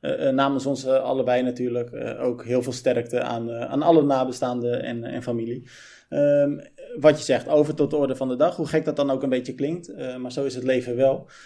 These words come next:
Ehm, dan gaan we over naar het, eh, het nieuws natuurlijk van deze week. En we hadden vorige week het nieuws dat het Nederlands kampioenschap,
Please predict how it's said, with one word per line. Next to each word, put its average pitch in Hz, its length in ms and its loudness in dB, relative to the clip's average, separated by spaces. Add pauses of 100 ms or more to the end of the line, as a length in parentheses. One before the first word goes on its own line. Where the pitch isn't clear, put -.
(180)
Ehm, 143 440 4
dan 185 120 2
gaan 247 180 0
we 220 60 2
over 180 240 2
naar 147 200 0
het, 127 160 -6
eh, 123 160 2
het 127 180 -4
nieuws 208 280 2
natuurlijk 123 320 -2
van 113 120 -6
deze 110 260 -4
week. 131 220 0
En 185 100 -6
we 175 60 -2
hadden 180 180 4
vorige 247 300 2
week 180 180 4
het 170 120 -6
nieuws 147 380 0
dat 131 480 -2
het 127 160 -6
Nederlands 165 360 0
kampioenschap, 131 760 0